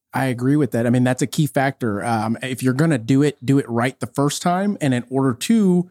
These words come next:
learn how to do it right the first time, don't be scared to ask someone that already is doing it and has mastered it.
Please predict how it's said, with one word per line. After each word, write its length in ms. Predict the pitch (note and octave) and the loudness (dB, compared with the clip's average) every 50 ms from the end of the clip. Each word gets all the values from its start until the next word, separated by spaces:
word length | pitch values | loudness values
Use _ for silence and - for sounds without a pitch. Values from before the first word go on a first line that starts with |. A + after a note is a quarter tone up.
| _ _ | _ _
learn 260 | - C#3 C#3 C3+ C3+ B2 | -2 0 0 0 0 0
how 100 | C3 B2 | -2 -2
to 100 | B2 A#2+ | -2 0
do 160 | B2 B2+ B2 | 0 0 0
it 100 | A#2 - | 0 0
right 220 | B2+ A#2+ A#2+ - | -2 -2 -2 -2
the 80 | - A2+ | -6 -6
first 260 | - C3 B2 A#2 - | -4 -4 -4 -2 0
time, 140 | D#3+ D#3 D#3 | 0 0 0
don't 160 | G#3+ A#3+ B3 | 0 0 0
be 100 | - A#3 | 0 0
scared 460 | - - - - C#3 C3 C3+ C3 A#2+ - | 0 -2 -2 0 2 2 2 2 0 -2
to 200 | C#3 - - C3+ | -4 -4 -2 -2
ask 280 | B2+ B2+ B2+ - - | -2 0 -2 -2 -2
someone 340 | - C3+ B2 C3+ C#3 C#3+ C#3 | 0 2 2 2 4 2 2
that 160 | C#3 C3 - _ | 2 0 -2 _
already 420 | C#3+ C3+ C#3 D3+ D3 D3 F3 F3+ F#3 | 0 0 2 2 2 2 2 2 2
is 120 | F#3 D3+ | 2 2
doing 340 | C#3+ C#3+ D#3+ A3 G#3+ C#3 A2 | 2 0 2 2 2 0 0
it 80 | G#2 G#2 | -2 -2
and 100 | A#2 B2+ | -4 -2
has 180 | B2+ C#3 C#3+ C3+ | 0 0 0 2
mastered 460 | D3 C#3+ D3 D#3 F3+ - - G#2+ - | 2 0 0 0 -2 -4 -4 -6 -8
it. 120 | - - | -10 -14